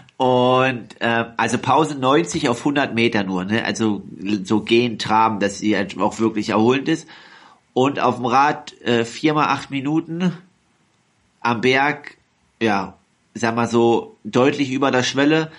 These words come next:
Ist halt nicht mehr ganz V O zwei Max, ne? Weil dafür ist acht Minuten zu lang. Aber ja, schon sehr Laktazid. Also ich würd sagen, da geht man schon mit sechs, sieben Laktat raus,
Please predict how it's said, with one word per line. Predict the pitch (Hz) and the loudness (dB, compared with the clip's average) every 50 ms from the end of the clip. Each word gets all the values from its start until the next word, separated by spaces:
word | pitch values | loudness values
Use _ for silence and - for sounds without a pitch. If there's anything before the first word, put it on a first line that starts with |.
| - - - - _ | -20 -20 -20 -20 _
Ist | - - - | -12 -4 -2
halt | 156 123 - | -2 -2 -2
nicht | 131 123 123 | -4 -4 -2
mehr | 127 120 | -2 0
ganz | 101 127 131 127 - | 0 0 -2 -2 -2
V | - 139 131 | -2 0 0
O | 131 131 | 0 0
zwei | 127 - 131 120 | -2 0 -2 0
Max, | 120 127 147 - - - | 2 0 0 -2 -4 -4
ne? | 120 120 113 | -4 -2 0
Weil | 110 113 113 107 | 2 2 2 2
dafür | 101 107 - - 123 | 2 0 0 -2 -4
ist | 120 123 | -4 -4
acht | - 117 - - | -6 -6 -6 -8
Minuten | 127 120 127 120 - - | -8 -8 -8 -8 -8 -4
zu | - 135 | -2 2
lang. | 127 131 143 175 220 - - - - _ _ _ _ _ _ _ _ _ | 2 2 2 0 -2 -8 -12 -20 -20 _ _ _ _ _ _ _ _ _
Aber | - 113 117 117 123 123 120 120 120 113 - - | 2 2 4 4 4 4 6 6 4 2 0 0
ja, | 107 110 110 110 | 0 2 2 2
schon | - - 127 123 120 110 98 | 2 0 0 0 0 -2 -2
sehr | 92 117 117 117 | 0 2 4 4
Laktazid. | 113 113 113 - - 110 107 110 - - 113 95 90 | 4 2 0 0 0 0 0 0 0 0 0 2 2
Also | 87 90 87 | -2 -2 -2
ich | 90 | -2
würd | 101 104 98 | -4 -4 0
sagen, | - 98 95 101 110 | 0 0 0 0 0
da | 104 | -2
geht | 92 101 95 - | -2 -4 -6 -4
man | 104 110 | -6 -6
schon | - - 113 | -4 -4 -4
mit | 104 104 - | -4 -4 -2
sechs, | - 101 - - | -2 -4 -4 -4
sieben | - 98 95 92 | -6 -6 -4 -2
Laktat | 95 98 - - - 104 113 110 110 | -4 -4 -2 0 0 0 0 2 2
raus, | 123 123 131 127 - | 2 2 2 0 -4